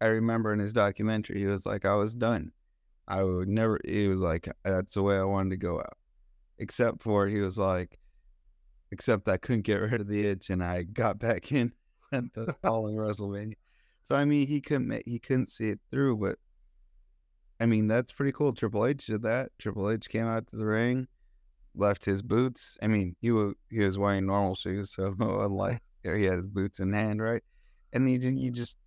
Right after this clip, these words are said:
Speaker 1: let it be known it's over. It's done. And, uh, I like Billy Gunn. I think he's been really good over the years. He's adapted.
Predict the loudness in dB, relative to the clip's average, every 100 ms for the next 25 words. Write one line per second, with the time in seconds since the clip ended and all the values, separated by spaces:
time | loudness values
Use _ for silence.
0 | _ _ _ 2 4 4 2 2 2 2
1 | 0 0 0 2 0 -2 -10 -16 -8 -2
2 | 0 0 -4 _ _ _ _ -6 -2 0
3 | 0 0 -2 -4 -2 2 2 2 2 2
4 | 2 0 0 -2 -2 -4 0 -2 -2 -2
5 | 0 0 0 -2 -4 -4 0 2 0 0
6 | 0 0 0 0 0 2 0 -2 -4 -6
7 | -6 -6 -4 2 2 2 0 -2 -2